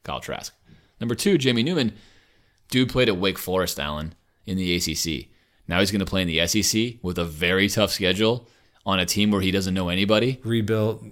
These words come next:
Speaker 1: I mean,
Speaker 2: Georgia
Speaker 1: get outta
Speaker 2: offense.
Speaker 1: here. That's
Speaker 2: Yeah.
Speaker 1: ridiculous. And then number one, K J Costello played in California for Stanford, was never lighting the world on fire. He's gonna play in Mississippi State against a super loaded S E C West.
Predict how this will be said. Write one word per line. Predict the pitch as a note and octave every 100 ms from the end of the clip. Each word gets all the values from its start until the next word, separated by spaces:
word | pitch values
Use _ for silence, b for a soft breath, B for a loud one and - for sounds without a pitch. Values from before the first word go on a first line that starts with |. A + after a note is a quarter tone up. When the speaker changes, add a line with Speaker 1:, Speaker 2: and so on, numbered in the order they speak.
| - _ -
Speaker 1:
I | G#2+
mean, | G2+ F#2
Speaker 2:
Georgia | A2 A#2 G#2+ A#2+ A2+ A2 A2
Speaker 1:
get | G#2
outta | F2 -
Speaker 2:
offense. | E2 C#2+ -
Speaker 1:
here. | G#2
That's | G#2
Speaker 2:
Yeah. |
Speaker 1:
ridiculous. | G2 F2+ E2+ D2+ -
And | G#2 B2
then | C3+
number | B2+
one, | A#2+ C3 E2
K | G#2 G#2
J | A#2
Costello | G#2 G2+ - F2 F#2 B2
played | G#2+ G2+
in | F#2+
California | G2+ F2+ F2+ F2+ F2+ A#2+
for | B2+ -
Stanford, | - F2 G2+ G#2 B2+
was | F#2 F2
never | F2+ G2
lighting | F#2 F#2
the | E2
world | E2 F2+
on | G#2
fire. | A2+ A#2+
He's | A2+
gonna | A2
play | - G#2+ E2+
in | C#2+ F2+
Mississippi | F#2 B2+ - B2 G#2+
State | - - F2+ B2+
against | F#2+ F#2+ -
a | F#2+ E2+
super | - - - B2+ A2 C3 A#2+
loaded | A2 G#2+ G#2+
S | D#2+ F#2+ G#2+
E |
C | F#2 G2
West. | F#2+ C#3 - -